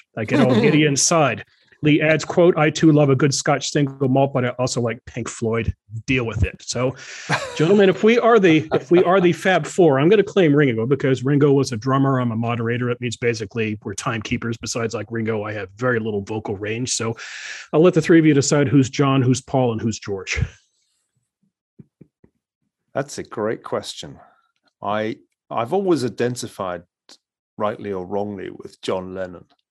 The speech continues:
Speaker 3: When I was a, a young Beatles fan, he was the, he was the Beatle I found most appealing.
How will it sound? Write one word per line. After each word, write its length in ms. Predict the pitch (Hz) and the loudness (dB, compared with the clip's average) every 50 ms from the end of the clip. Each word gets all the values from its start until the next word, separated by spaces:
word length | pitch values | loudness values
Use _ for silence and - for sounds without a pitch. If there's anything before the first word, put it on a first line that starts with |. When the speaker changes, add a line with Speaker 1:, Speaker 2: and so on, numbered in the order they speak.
| _ _ _ _ _ _ _ _ _ | _ _ _ _ _ _ _ _ _
Speaker 3:
When 140 | - 101 98 | -10 -6 -4
I 120 | 101 104 104 | -2 -2 -2
was 260 | 104 101 95 - - | -2 -4 -4 -6 -8
a, 200 | 98 90 92 - - _ _ _ - | -8 -8 -10 -12 -16 _ _ _ -6
a 80 | 107 | -6
young 340 | 101 104 104 101 95 92 87 | -4 -4 -4 -6 -6 -8 -10
Beatles 400 | - 110 101 - 101 87 - - | -10 -10 -10 -10 -12 -14 -14 -14
fan, 320 | - 98 85 82 80 85 | -12 -12 -12 -12 -12 -14
he 160 | 87 92 104 107 | -14 -12 -12 -12
was 320 | 104 104 95 - - - _ | -12 -12 -12 -14 -16 -14 _
the, 320 | 95 87 82 82 85 - _ _ _ _ _ _ _ _ | -12 -10 -10 -12 -14 -18 _ _ _ _ _ _ _ _
he 160 | _ - 143 | _ -6 -4
was 180 | 156 151 143 - | -2 -2 -4 -4
the 100 | - 113 | -6 -10
Beatle 380 | 92 - 120 117 - - 107 92 | -8 -6 -6 -6 -6 -6 -6 -6
I 120 | 87 87 | -6 -6
found 460 | - - - 101 95 92 90 87 - _ _ _ _ _ _ _ _ | -6 -6 -6 -6 -6 -8 -10 -14 -16 _ _ _ _ _ _ _ _
most 500 | 101 104 98 95 92 - - - - - _ _ - | -6 -6 -6 -4 -6 -8 -10 -12 -16 -20 _ _ -14
appealing. 540 | - - - - 151 131 101 - - - | -14 -8 -4 -4 -2 -2 -4 -8 -12 -20